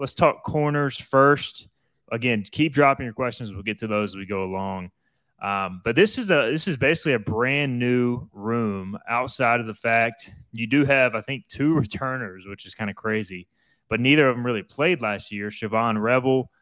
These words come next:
is, uh, a second year former juco transfer. He is back, and Isaiah Brown Murray was a,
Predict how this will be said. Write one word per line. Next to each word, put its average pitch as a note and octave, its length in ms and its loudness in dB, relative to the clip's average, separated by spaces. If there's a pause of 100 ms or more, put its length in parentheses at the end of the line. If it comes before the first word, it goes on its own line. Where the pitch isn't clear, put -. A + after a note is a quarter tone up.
(320)
is, A2 340 -4
uh, G#2+ 300 2
a G2+ 40 -6
second B2 360 -4
year A2+ 400 0
former A2 260 -4
juco A#2 400 -2
transfer. A#2 540 -4
He D3 220 2
is A2+ 140 0
back, G2+ 400 -2
and G2+ 120 -10
Isaiah A2+ 460 -2
Brown G2+ 320 -2
Murray B2 400 2
was G2+ 180 -4
a, F#2 160 -12